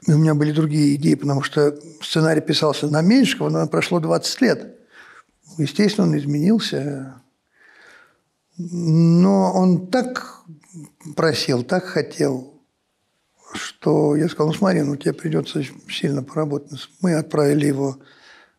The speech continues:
в клинику для похудания, там он потерял килограмм, наверное, двенадцать, им занимались, и так далее, и так далее. Все равно это видно, но я не могу сказать, что я об этом пожалел.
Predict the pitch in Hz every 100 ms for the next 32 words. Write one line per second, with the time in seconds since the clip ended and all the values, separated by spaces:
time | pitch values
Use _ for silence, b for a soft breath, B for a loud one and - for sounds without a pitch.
0 | - 160 131 131 135 135 - 190 220 214
1 | 202 208 175 170 165 160 160 151 143 143
2 | 156 143 135 139 147 160 139 165 180 175
3 | 160 135 147 143 135 143 - 143 139 131
4 | - - 143 135 139 135 135 131 131 143
5 | 151 143 160 165 165 - 147 - 135 147
6 | 139 151 151 147 160 156 151 147 - 151
7 | 160 151 185 202 165 165 165 214 208 262
8 | 302 196 196 269 226 190 190 185 B B
9 | B B B 160 180 180 190 208 185 160
10 | 165 160 185 - 165 156 151 143 151 143
11 | 143 165 143 131